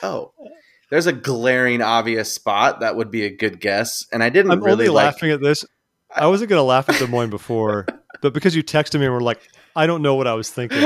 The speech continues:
Speaker 2: Sorry, I don't wanna spoil this, but just continue.
Speaker 1: I don't, I don't know what I was thinking. It was, uh, you know,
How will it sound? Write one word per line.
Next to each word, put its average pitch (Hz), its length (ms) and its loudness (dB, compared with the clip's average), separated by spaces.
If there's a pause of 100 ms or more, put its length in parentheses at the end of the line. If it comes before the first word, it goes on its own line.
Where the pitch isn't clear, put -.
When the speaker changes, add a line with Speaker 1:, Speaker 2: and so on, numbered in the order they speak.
(240)
Speaker 2:
Sorry, 185 220 4
I 175 80 4
don't 233 80 4
wanna 208 140 4
spoil 185 360 4
this, 120 300 -4 (100)
but 202 80 -6
just 180 160 -2
continue. 202 380 0 (800)
Speaker 1:
I 226 80 0
don't, 208 220 2
I 170 100 4
don't 196 160 0
know 180 80 0
what 165 100 2
I 156 60 2
was 151 160 -2
thinking. 139 240 -10 (340)
It 170 100 2
was, 175 300 -2
uh, 151 380 2
you 180 100 -4
know, 127 300 -2